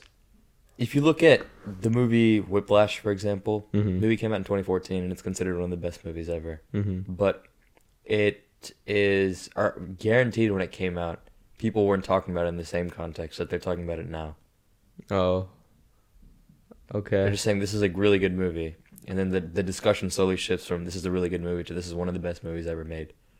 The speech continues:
Speaker 1: I think the same is true for literature.
Speaker 2: Okay. Well, th-, the reason I said it for literature is because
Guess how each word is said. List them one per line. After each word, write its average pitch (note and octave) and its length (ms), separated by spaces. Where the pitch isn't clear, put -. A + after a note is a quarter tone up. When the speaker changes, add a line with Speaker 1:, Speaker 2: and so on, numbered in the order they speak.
Speaker 1:
I F#2+ 80
think F#2 200
the G2 100
same A2+ 340
is G2 80
true G2+ 160
for F#2 100
literature. F2 480
Speaker 2:
Okay. G2 440
Well, B2 180
th-, - 180
the B2 160
reason F3+ 340
I C3+ 120
said B2+ 200
it A#2 100
for G#2 160
literature G#2 480
is F#2+ 100
because G#2 360